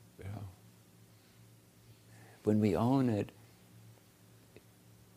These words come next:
and, and especially w-, when we're in the throes of discovering, you know, opening,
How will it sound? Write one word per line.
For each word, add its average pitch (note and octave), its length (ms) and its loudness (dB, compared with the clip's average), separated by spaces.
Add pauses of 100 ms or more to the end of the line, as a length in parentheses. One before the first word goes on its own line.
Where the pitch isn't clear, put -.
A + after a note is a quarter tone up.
(560)
and, G2 200 0
and G#2+ 260 2
especially C#3 800 0 (2000)
w-, F#2 300 2
when F#2+ 420 0
we're F#2+ 360 0 (2250)
in G2+ 240 6
the G2 120 4
throes A2 640 4
of G2 180 0
discovering, F2+ 1000 0 (1400)
you - 80 -4
know, G2 180 -2 (1400)
opening, F#2+ 480 0